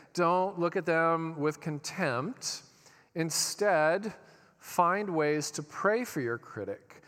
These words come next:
Find ways to, to warm your heart toward your critic,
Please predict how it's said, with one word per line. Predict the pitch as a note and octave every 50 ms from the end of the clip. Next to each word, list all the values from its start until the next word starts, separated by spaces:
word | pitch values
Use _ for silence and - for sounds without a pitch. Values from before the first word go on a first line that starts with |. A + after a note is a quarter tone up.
| - - -
Find | _ - - F#3 F3+ F#3+ G#3+ A3+ A3 G#3
ways | F#3 F3+ E3+ E3+ F3 E3+ E3+ E3 -
to, | - - E3+ D#3 D3+
to | C#3 - E3 D3+
warm | D3 C#3+ C#3+ D#3 E3+ F#3+ G3+ G3+ G3+
your | G3 F#3+ F#3 F3+ E3+
heart | D3+ E3 F3 E3+ E3 D#3 - -
toward | - F#3+ F#3+ G3+ G#3+ G#3+ F#3+ E3
your | D3+ C#3 B2+
critic, | - - - A#2+ G#2+ G#2+ G#2+ A#2+ A#2+ - -